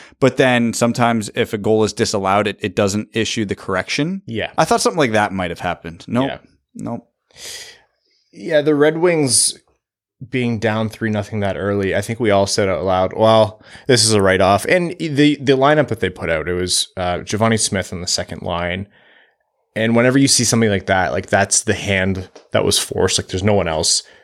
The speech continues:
Speaker 2: There's no Fabry, there's no Bertuzzi for that game in Canada. Um, there was never gonna be a Red Wings lineup that was gonna come out and have a great <laughs> chance against the Oilers, to put it lightly. So really,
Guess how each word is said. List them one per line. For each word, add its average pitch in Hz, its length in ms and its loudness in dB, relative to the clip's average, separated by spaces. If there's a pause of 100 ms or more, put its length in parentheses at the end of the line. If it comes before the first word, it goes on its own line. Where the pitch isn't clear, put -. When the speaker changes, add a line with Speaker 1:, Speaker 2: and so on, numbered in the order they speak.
(120)
Speaker 2:
There's 92 160 0
no 98 120 2
Fabry, 92 320 0
there's 90 160 -2
no 90 140 -2
Bertuzzi 87 400 -4
for - 100 -8
that 80 140 -6
game 85 180 -6
in 85 60 -6
Canada. 82 480 -2 (420)
Um, 80 400 -4 (1300)
there 107 120 -2
was 107 120 2
never 120 240 4
gonna 110 220 2
be 98 120 2
a 95 40 4
Red 92 220 0
Wings 95 160 -4
lineup 90 240 -2
that 82 100 -2
was 92 100 -2
gonna 90 140 -4
come - 180 -4
out 90 180 0
and 92 100 -4
have - 440 -4 (380)
a 98 80 -2
great 90 360 -6
<laughs> - 80 2
chance - 260 -2
against - 260 -6
the - 140 -4
Oilers, - 240 -8
to - 80 -12
put 90 120 -2
it - 80 -8
lightly. - 320 -10 (320)
So 151 140 2
really, 139 580 4